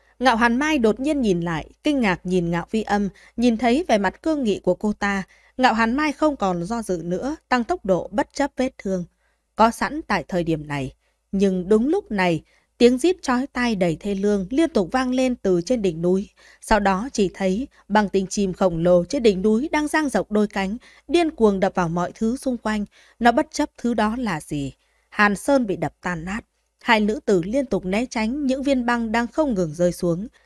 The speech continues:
Khi hai người con gái phóng hết tốc lực lên đến đỉnh núi, họ hoàn toàn choáng váng trước cảnh tượng trước mắt. Nhưng vào đúng lúc này, quái điều đang nằm trên đống băng vụn của Hàn Sơn không ngừng vỗ cánh. Nhưng nó không đứng mà nằm trên mặt đất, phát ra những tiếng rít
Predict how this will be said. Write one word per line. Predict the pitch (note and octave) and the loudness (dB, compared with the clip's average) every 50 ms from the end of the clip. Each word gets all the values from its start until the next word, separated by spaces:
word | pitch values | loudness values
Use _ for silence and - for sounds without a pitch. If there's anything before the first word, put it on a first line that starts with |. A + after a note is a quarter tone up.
| _ _ _ | _ _ _
Khi | - - A#3 | 0 2 4
hai | G#3+ G#3+ G#3 G3+ | 6 6 6 4
người | F#3+ F#3 F3 D#3 | 4 2 0 0
con | - - F#3 F3+ E3+ | 0 -2 -2 -2 -2
gái | F3+ F3 E3+ F#3 G#3 | -2 -2 0 0 0
phóng | G#3 A3+ G#3 A3 | 0 0 -2 0
hết | A3 D4 F4 - | 0 -2 -2 0
tốc | - F#4+ F#4+ - | 0 -2 0 2
lực | B3 A3 G3 - - | 0 0 0 0 -2
lên | G#3+ A#3+ A#3+ A#3 | 2 2 2 2
đến | A3+ A#3+ C4 C#4 | 2 0 0 -2
đỉnh | D4 G#3+ E3+ E3 | -2 -2 -2 0
núi, | F3 F#3+ G3 G#3 C4 D#4+ - - - - _ | 2 2 2 2 0 -2 -8 -12 -20 -12 _
họ | - C#4+ A#3 A3 | 2 4 4 4
hoàn | G#3+ A#3+ A3+ A3 G#3 | 4 2 2 2 2
toàn | - G#3+ G3+ G3+ G3 | 2 2 2 2 0
choáng | - - A3 B3+ D4 | -2 -2 -2 -2 -2
váng | - B3 A#3 A#3 C4+ D4+ | -2 -2 -2 -2 -4 -4
trước | - - G#4+ - | -4 -4 -4 -2
cảnh | B3+ G#3 F#3 | -2 -2 -2
tượng | - - - - - - | 0 -2 -2 -2 -2 -4
trước | - C4 C4+ - - | -4 -4 -4 -4 -6
mắt. | A#3+ B3 - _ _ _ _ _ _ _ _ - | -12 -12 -12 _ _ _ _ _ _ _ _ -4
Nhưng | G3 G#3+ A3 G#3+ G#3 G#3 F3+ | 2 2 4 4 4 2 2
vào | G3+ F#3+ F#3 | 2 0 2
đúng | F#3 G3+ A3 B3+ | 2 0 0 0
lúc | D4 F#4 G4 - A#3 | 0 -2 -2 -4 -4
này, | G3+ F3+ F3 E3 D3+ - _ _ _ _ | -4 -2 -2 -2 -4 -6 _ _ _ _
quái | - A#3 C4 C#4+ | 0 0 0 2
điều | D4+ C#4 A#3 G#3 G#3 | 2 4 4 4 4
đang | G3+ C4+ C#4 C4 | 2 0 -2 0
nằm | A#3+ G3+ F3+ E3+ E3 | -2 -2 -2 -4 -4
trên | - A3+ A3 G3+ | -4 -2 -2 0
đống | A3 A3 A#3 | -2 -2 -2
băng | B3+ B3 A#3+ G#3+ - | -4 -4 -6 -6 -6
vụn | - E3 D#3+ - - | -6 -6 -6 -6 -2
của | - F#3+ | 0 0
Hàn | F3+ F3+ F3+ E3+ D#3+ | 0 0 -2 -4 -4
Sơn | - - A3+ A3+ A3+ A3 G#3+ | -6 -4 -2 -2 -2 -2 -4
không | - - C#4 C4 A#3 | -2 0 0 0 2
ngừng | G3 F3+ D3 C#3+ | 0 -2 -2 -2
vỗ | - F3 F#3 - | -4 -4 -4 -4
cánh. | - F3+ F3+ F3+ G#3+ B3 - _ - - _ - | -4 -4 -4 -4 -6 -10 -12 _ -20 -20 _ -2
Nhưng | G3+ G#3 G#3+ G#3 G#3+ | 2 4 4 4 4
nó | A3 | 0
không | A3 - C#4 C4+ B3 A3 | 0 2 0 0 0 2
đứng | A3 A#3+ A#3+ B3+ D#4+ F#4+ - - | 2 2 4 2 -2 -4 -6 -4
mà | A3 F#3 | -2 -2
nằm | F#3+ G3 G3+ G3 G3 F#3+ | 2 4 4 4 2 2
trên | - D4+ C#4 A#3 | -4 -4 -2 -2
mặt | E3+ - - | -2 -4 -2
đất, | A3 C#4 D#4 - - - - _ _ - | -2 -2 -2 -4 -10 -20 -20 _ _ 0
phát | A#3+ B3+ - | 0 0 2
ra | - A3 G3+ G3 | 2 0 0 2
những | G#3 G#3 A3 A#3+ | 0 -4 -4 -4
tiếng | - B3 B3 B3+ B3+ | -2 0 0 0 0
rít | - D#4+ E4 | -2 -2 -4